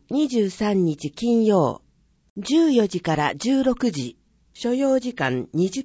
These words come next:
分程度。場所、森下児童館。森下三の十四の六。対象定員、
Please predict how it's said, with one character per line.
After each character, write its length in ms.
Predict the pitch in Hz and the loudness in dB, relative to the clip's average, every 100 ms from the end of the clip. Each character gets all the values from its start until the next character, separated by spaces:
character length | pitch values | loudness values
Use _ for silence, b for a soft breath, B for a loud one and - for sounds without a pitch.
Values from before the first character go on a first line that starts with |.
| - | -6
分 200 | 247 240 | -4 -4
程 260 | - 208 165 | -2 -4 -4
度。 240 | 131 110 _ _ _ _ _ _ _ _ _ _ 190 | -4 -8 _ _ _ _ _ _ _ _ _ _ -8
場 180 | 214 | -6
所、 340 | - 233 220 - _ _ | -2 2 2 0 _ _
森 320 | 214 254 320 | 2 2 2
下 260 | - - 262 | -2 -4 -2
児 160 | 240 | 0
童 280 | 220 226 190 | 2 4 2
館。 400 | - 127 117 104 _ _ _ _ _ - | -2 -6 -8 -12 _ _ _ _ _ -6
森 280 | 175 208 254 | -2 -2 -4
下 340 | - 165 156 | -4 -4 -4
三 320 | - 233 247 | -4 -2 0
の 120 | 247 226 | 2 0
十 280 | 208 240 | -2 -2
四 320 | 226 220 190 151 | 0 0 0 0
の 100 | 143 | -2
六。 420 | 139 - 139 - _ _ _ _ _ _ _ _ | -4 -4 -6 -6 _ _ _ _ _ _ _ _
対 200 | - 277 | -4 -2
象 360 | 269 247 233 226 | 0 4 6 4
定 340 | - 214 208 | 2 0 2
員、 460 | 202 196 180 180 - | 0 2 0 0 -6